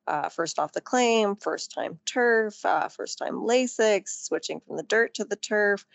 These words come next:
Um, the Dam's best race was a second on the turf. One of the siblings won twice on the grass.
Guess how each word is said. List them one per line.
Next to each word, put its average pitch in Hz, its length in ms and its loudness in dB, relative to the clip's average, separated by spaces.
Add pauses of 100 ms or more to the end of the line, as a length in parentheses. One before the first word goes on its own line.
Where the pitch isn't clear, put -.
(320)
Um, 156 600 0
the 165 380 2
Dam's 180 340 0
best 175 320 0
race 170 240 0
was 165 160 -8
a 147 60 -8
second 180 380 -2
on 175 120 -2
the 170 80 -6
turf. 170 520 -2
One 165 180 0
of 160 80 -4
the 165 100 -8
siblings 165 500 -4
won 156 180 -4
twice 185 380 -2
on 175 120 -4
the 175 80 -6
grass. 165 580 2